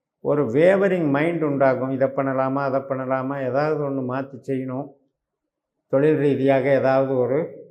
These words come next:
இன்வால்வ்மெண்ட்டை, ஆ, ஒரு நெருக்கடியா இருக்கே, இதுக்கு தீர்வு எப்படி காண்றது அப்படின்ற சிந்தனைகளெல்லாம் இன்னைக்கு மேலோங்கும். இருந்த போதிலும் கூட இந்த கேது பத்தாம் வீட்டுல இருக்கிறதுனால,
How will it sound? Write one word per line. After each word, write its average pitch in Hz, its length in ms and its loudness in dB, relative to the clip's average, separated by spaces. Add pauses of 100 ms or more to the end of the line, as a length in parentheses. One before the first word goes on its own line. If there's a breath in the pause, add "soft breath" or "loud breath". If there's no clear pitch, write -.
(140)
இன்வால்வ்மெண்ட்டை, 135 800 0 (920)
ஆ, 117 580 -2
ஒரு 127 240 -2
நெருக்கடியா 139 800 0
இருக்கே, 123 380 0
இதுக்கு 113 280 -4
தீர்வு 143 320 -2
எப்படி 131 260 -2
காண்றது 120 500 -2
அப்படின்ற 120 380 -4 (140)
சிந்தனைகளெல்லாம் 151 680 -2
இன்னைக்கு 117 360 -8
மேலோங்கும். 117 540 -8 (1040)
இருந்த 202 360 2
போதிலும் 175 380 6
கூட 151 180 4
இந்த 151 160 2
கேது 175 460 2
பத்தாம் 165 440 2
வீட்டுல 143 260 2
இருக்கிறதுனால, 127 920 0